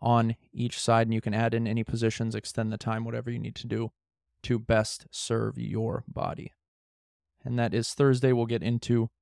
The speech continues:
Friday here. Friday, we have a longer interval workout here, two ten-minute am and then we have some accessory to finish, some bodybuilding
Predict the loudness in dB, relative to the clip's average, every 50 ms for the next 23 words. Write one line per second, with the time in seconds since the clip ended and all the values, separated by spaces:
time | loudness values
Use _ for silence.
0 | _ _ _ _ _ _ _ _ -20 -20 -2 2 4 6 6 6 4 4 2 4
1 | 4 2 2 2 2 4 6 6 8 6 6 4 2 0 _ _ _ _ _ _
2 | _ _ 0 0 2 2 0 -4 -8 _ _ -6 -6 -4 -4 -4 0 4 4 6
3 | 6 6 8 8 8 8 6 4 0 _ _ _ _ 4 6 6 6 8 6 6
4 | 6 8 8 8 8 6 6 4 4 4 2 2 4 2 2 0 0 -2 -2 0
5 | 2 2 2 0 -2 -2 0 0 2 2 0 -2 -2 -2 -2 0 2 2 2 4
6 | 4 2 2 0 -2 -4 -2 -2 -2 -2 0 0 0 -2 -2 -6 _ _ _ _
7 | _ _ _ _ _ _ _ -12 -4 -2 0 0 0 -2 -4 -8 -6 -6 -2 2
8 | 2 2 2 2 0 0 0 0 0 -2 -4 -6 -10 _ _ _ -8 -8 -8 -2
9 | 0 2 4 4 2 0 -2 -6 -6 -6 -4 -4 -6 -8 -10 _ _ _ _ _
10 | _ _ _ -2 0 0 0 0 0 0 0 0 -2 -4 -4 -6